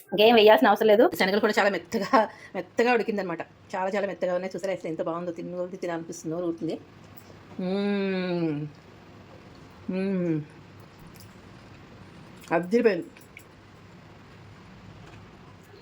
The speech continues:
హలో అండి, అందరికీ నమస్తే. Welcome to వారణాసి వంటిల్లు. అందరూ ఎలా ఉన్నారు ఫ్రెండ్స్, బాగున్నారా?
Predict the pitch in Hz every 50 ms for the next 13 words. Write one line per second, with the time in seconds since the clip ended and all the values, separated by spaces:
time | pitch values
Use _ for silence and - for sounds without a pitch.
0 | - - - - - - - - - 214 220 240 240 240 233 233 233 226 220 220
1 | 214 214 220 220 220 208 208 220 214 - - 196 196 196 196 196 196 196 185 160
2 | 156 - 175 180 240 247 233 214 214 214 214 214 - 196 190 185 208 190 190 185
3 | 185 185 185 185 185 180 190 185 185 185 185 185 180 - - - 165 170 170 170
4 | - - 160 156 151 165 170 165 151 151 175